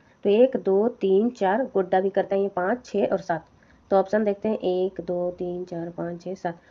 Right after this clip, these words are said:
Option number सी इसका answer हो जाएगा। तो बिहार राज्य को कुल दस जिले स्पर्श करते हैं, कौन कौन से? गढ़वा, पलामू, चतरा, उसके बाद जो option में नहीं है वो हजारीबाग, कोडरमा करता है, गिरिडीह करता है, देवघर, दुमका, गोड्डा और साहेबगंज।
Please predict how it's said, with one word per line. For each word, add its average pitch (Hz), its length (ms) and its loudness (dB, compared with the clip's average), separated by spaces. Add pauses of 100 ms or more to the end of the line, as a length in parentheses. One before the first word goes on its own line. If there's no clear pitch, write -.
(160)
Option 262 200 4
number 233 160 4
सी 202 220 2
इसका 190 200 -2
answer 180 220 -2
हो 190 60 -2
जाएगा। 196 260 0 (1300)
तो 233 80 4
बिहार 233 300 6
राज्य 254 220 8
को 254 60 4
कुल 247 160 6
दस 226 200 2
जिले 220 200 2
स्पर्श 220 240 -2
करते 214 240 4
हैं, 220 60 4
कौन 214 160 4
कौन 220 160 2
से? 247 260 2 (100)
गढ़वा, 208 380 6 (100)
पलामू, 190 380 2 (120)
चतरा, 196 340 2 (420)
उसके 196 200 -2
बाद 214 180 2 (140)
जो 202 140 4
option 208 240 4
में 202 100 6
नहीं 202 120 6
है 202 60 4
वो 190 160 4
हजारीबाग, 190 520 2 (360)
कोडरमा 190 320 4
करता 214 260 2
है, 214 120 6
गिरिडीह 196 320 4
करता 208 260 0
है, 185 80 2
देवघर, 190 400 2
दुमका, 185 340 0
गोड्डा 180 300 0
और 185 140 -2
साहेबगंज। 180 440 -2